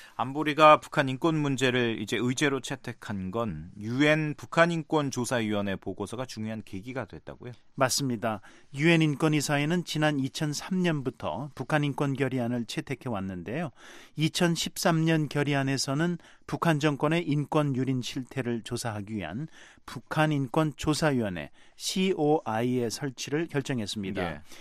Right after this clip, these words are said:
Speaker 2: 이에 따라 씨오아이가 일 년간의 광범위한 활동 끝에 이천십사 년 이월에 최종 보고서를 발표했는데요.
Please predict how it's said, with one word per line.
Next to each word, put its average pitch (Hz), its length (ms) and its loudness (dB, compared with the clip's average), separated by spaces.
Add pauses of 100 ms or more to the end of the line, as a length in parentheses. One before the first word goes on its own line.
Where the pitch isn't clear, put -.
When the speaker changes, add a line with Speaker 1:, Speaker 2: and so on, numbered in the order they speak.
(200)
Speaker 2:
이에 156 140 4
따라 160 300 4
씨오아이가 135 960 2 (240)
일 151 260 4
년간의 160 500 4
광범위한 151 800 0
활동 151 400 -4
끝에 143 420 -4 (320)
이천십사 143 800 -4
년 117 300 -2
이월에 131 640 -2 (260)
최종 165 480 0
보고서를 127 600 0
발표했는데요. 101 800 -8